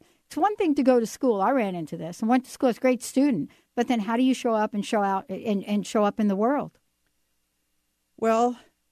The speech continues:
Speaker 2: you know, I had never worked through my marriage.
Speaker 1: Oh,
Speaker 2: Um,
Speaker 1: wow.
Speaker 2: I was a stay-at-home mom. And so, uh, but I,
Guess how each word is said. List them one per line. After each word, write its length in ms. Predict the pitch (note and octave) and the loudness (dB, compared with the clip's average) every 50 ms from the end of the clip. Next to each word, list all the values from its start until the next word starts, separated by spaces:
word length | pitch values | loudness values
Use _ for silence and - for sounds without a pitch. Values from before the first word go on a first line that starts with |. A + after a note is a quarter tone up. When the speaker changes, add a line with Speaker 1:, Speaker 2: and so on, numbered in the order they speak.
| _ _ _ _ _ | _ _ _ _ _
Speaker 2:
you 140 | - G#3 G#3+ | -6 -4 -2
know, 120 | A3 A3 | -2 0
I 120 | A3 G#3+ G#3 | 0 0 0
had 200 | G3 F#3 D#3+ F3 | 0 -2 -2 -4
never 260 | F#3+ G#3 G#3+ A#3 G#3 | -4 -2 -2 -2 -2
worked 400 | F3+ F3 F3+ F3+ E3+ E3 - _ | -2 -2 -2 -2 -4 -6 -8 _
through 240 | _ _ - F#3+ F#3 | _ _ -8 -6 -4
my 160 | F3+ F3 D#3+ | -4 -4 -4
marriage. 600 | D#3+ D#3+ D#3+ E3 D#3+ D#3 D3 D3 D3+ - - - - - | -4 -4 -4 -4 -4 -6 -6 -8 -12 -14 -18 -16 -10 -8
Speaker 1:
Oh, 60 | F#3 | -4
Speaker 2:
Um, 160 | - G3+ F#3+ | -2 -2 0
Speaker 1:
wow. 400 | E3+ F#3 G#3+ G#3+ F#3+ F3+ F#3 - _ _ _ _ _ _ - | 0 2 2 2 2 0 -4 -8 _ _ _ _ _ _ -10
Speaker 2:
I 100 | E3+ E3 | -8 -6
was 200 | E3 E3 E3 F#3 | -6 -6 -8 -8
a 40 | F3 | -12
stay-at-home 600 | - - G3+ F#3 F#3 F#3 F3+ F#3+ G3 F#3+ F#3+ G3 | -10 -6 -4 -2 -2 -2 -2 -2 -2 -2 -2 -2
mom. 420 | F3 E3 D#3 D3+ D#3 F3 F#3+ F#3+ _ _ _ _ _ - | -2 -4 -4 -6 -6 -8 -10 -12 _ _ _ _ _ -12
And 180 | F3+ F3 E3 D3 | -10 -10 -10 -10
so, 400 | - - F#3 E3 D#3+ D3+ D#3 D#3+ - _ _ _ _ _ _ _ _ _ _ _ _ _ _ _ _ | -8 -6 -6 -4 -4 -4 -6 -10 -14 _ _ _ _ _ _ _ _ _ _ _ _ _ _ _ _
uh, 180 | - D#3+ D#3 - | -12 -10 -10 -10
but 340 | - - F3+ E3 F#3+ F#3 F3+ | -10 -10 -6 -4 -4 -2 0
I, 300 | F3 F3 F3 F3 - | 0 0 0 -2 -4